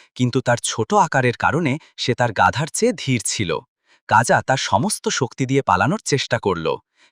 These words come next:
কিন্তু ভাগ্য তার সঙ্গে দিল না এবং রাক্ষসী তাকে ধরে ফেলে। যখন সে রাক্ষসীর হাতে ধরা পড়ল, তখন সে বলল, "আমি প্রথমে তোমার ভাইদের খাওয়ার পরিকল্পনা করেছিলাম,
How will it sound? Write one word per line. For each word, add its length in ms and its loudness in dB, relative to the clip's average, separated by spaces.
কিন্তু 280 -2
ভাগ্য 400 -2
তার 200 0
সঙ্গে 340 0
দিল 240 -2
না 140 0
এবং 260 0
রাক্ষসী 480 -2
তাকে 240 -2
ধরে 300 0
ফেলে। 300 -4
যখন 400 0
সে 160 0
রাক্ষসীর 520 0
হাতে 240 -2
ধরা 280 0
পড়ল, 300 0
তখন 300 0
সে 160 -2
বলল, 300 -2
"আমি 240 4
প্রথমে 420 0
তোমার 240 0
ভাইদের 420 0
খাওয়ার 300 2
পরিকল্পনা 580 -2
করেছিলাম, 520 -2